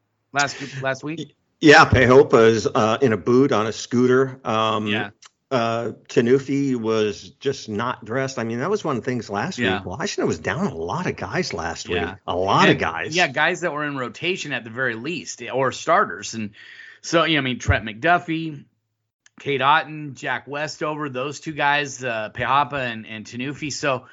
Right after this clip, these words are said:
Speaker 1: yeah, it'd be great to, to know if those guys are gonna be back, um, you know,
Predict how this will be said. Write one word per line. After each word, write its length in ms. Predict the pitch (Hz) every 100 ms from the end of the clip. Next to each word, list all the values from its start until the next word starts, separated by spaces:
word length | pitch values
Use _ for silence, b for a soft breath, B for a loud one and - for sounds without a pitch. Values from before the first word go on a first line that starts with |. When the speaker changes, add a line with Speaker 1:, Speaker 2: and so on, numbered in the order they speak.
| B B B
Speaker 1:
yeah, 240 | 160 170
it'd 100 | 135
be 80 | 131
great 320 | 127 143 165
to, 340 | 156 147 139 113
to 140 | 117 139
know 220 | 131 151
if 100 | 120
those 220 | 143 135
guys 280 | 143 139 123
are 40 |
gonna 160 | 127 135
be 100 | 120
back, 480 | 110 123 139 151 - - -
um, 480 | - 120 113 107 107 -
you 120 | 131
know, 340 | 131 135 127